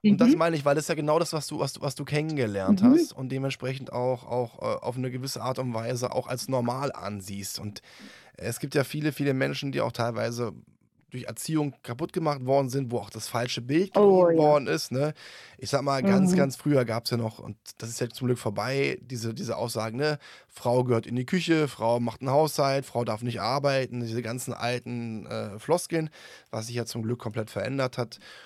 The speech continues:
Speaker 1: Und teilweise ist es aber trotzdem noch bei manchen so im Kopf drin. Warum? Weil sie's eingeprägt haben. Weißt du, ich finde dieses Thema Komfortzone immer ganz spannend und ich fand, das hast du ganz, ganz schön erklärt. Ähm,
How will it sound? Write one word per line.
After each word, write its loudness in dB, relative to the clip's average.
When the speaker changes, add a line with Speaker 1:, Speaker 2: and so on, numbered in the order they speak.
Speaker 1:
Und -12
teilweise 0
ist -8
es -8
aber -4
trotzdem -4
noch -2
bei 0
manchen -4
so 0
im -4
Kopf -4
drin. -2
Warum? 2
Weil 0
sie's -6
eingeprägt -6
haben. -12
Weißt 0
du, 0
ich -2
finde 4
dieses -4
Thema 4
Komfortzone 0
immer 2
ganz -2
spannend 0
und -4
ich -4
fand, -4
das -8
hast -6
du -4
ganz, 0
ganz -2
schön 0
erklärt. -2
Ähm, -4